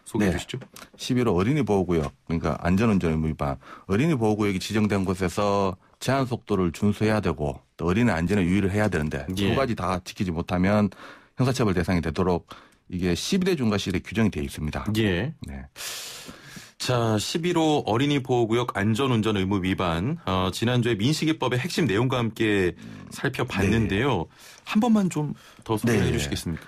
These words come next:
Speaker 2: 먼저 민식이법이라고 하면 먼저 처벌하는, 처벌을 강화하는 규정도 있지만
Speaker 1: 예.
Speaker 2: 또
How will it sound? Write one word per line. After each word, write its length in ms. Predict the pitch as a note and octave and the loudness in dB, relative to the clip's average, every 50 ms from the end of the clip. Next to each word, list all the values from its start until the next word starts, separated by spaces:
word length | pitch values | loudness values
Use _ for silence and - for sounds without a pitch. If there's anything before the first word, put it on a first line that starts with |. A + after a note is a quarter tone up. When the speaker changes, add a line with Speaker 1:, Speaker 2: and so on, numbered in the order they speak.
| B2+ - - - - | -14 -14 -12 -6 0
Speaker 2:
먼저 180 | A2 A2+ A2+ A2+ | 2 4 4 6
민식이법이라고 920 | B2 D#3+ F3 - E3 B2+ - C3 B2 A#2 B2 A#2+ A2+ A2+ G2+ A2 G#2+ G#2+ | 4 4 4 2 0 0 2 2 2 4 4 4 2 2 2 2 2 2
하면 460 | B2 C3+ B2 G#2 F#2+ F2 D#2 D2+ D2+ | 2 2 4 4 4 4 2 2 0
먼저 540 | D#2+ F2 F#2 F#2 G#2+ A2+ A2 G#2 G2 F2+ - - - - - _ _ - | 2 2 2 2 2 2 2 2 2 0 -2 -6 -14 -20 -20 _ _ -8
처벌하는, 800 | - - A3+ A3+ A3 G3+ A3 A3 G#3+ G3 E3 D3 C#3+ C#3 C3+ C3 | -2 0 2 2 2 2 2 2 2 2 0 0 0 0 -2 -2
처벌을 400 | B2+ - G#3 G#3 F#3+ G3+ F3+ C3 | -2 0 0 2 2 2 0 0
강화하는 400 | - G2 G#2 A#2 B2 B2 A#2 G#2 | 0 0 0 0 2 2 0 0
규정도 300 | - F2 G2 F#2 - F#2 | 0 -2 -4 -4 -2 -4
있지만 540 | G#2 F#2+ - G2+ F2 E2 D#2+ D#2 D2+ C#2+ G#2+ | -4 -4 -2 0 0 2 2 2 2 2 2
Speaker 1:
예. 340 | A2+ A2+ G2+ E2+ D2 C2+ C2+ _ _ _ _ - | 2 2 0 -2 -4 -6 -10 _ _ _ _ -4
Speaker 2:
또 360 | - G#2+ G#2 G2+ G2 F#2+ | -2 0 2 2 2 0